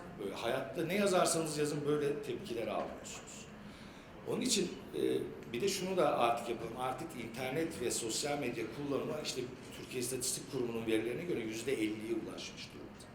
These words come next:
Yani Twitter'dan yüzde elli ülkede okuma yazma bilen yok. Yüzde ellisi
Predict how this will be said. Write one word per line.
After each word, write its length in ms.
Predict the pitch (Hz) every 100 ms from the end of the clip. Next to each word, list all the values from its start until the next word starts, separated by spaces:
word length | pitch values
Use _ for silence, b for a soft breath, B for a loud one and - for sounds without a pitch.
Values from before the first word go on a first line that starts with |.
| B B B -
Yani 140 | 175 -
Twitter'dan 720 | 180 160 - 147 131 131 - - 139
yüzde 260 | 135 160
elli 380 | - 127 123 120 127 123
ülkede 280 | - 120 123
okuma 360 | 135 123 123
yazma 320 | 120 120 117 110
bilen 160 | 104
yok. 280 | 101 101 117 - B B B 135
Yüzde 280 | 160 151 131
ellisi 580 | 143 151 147 - -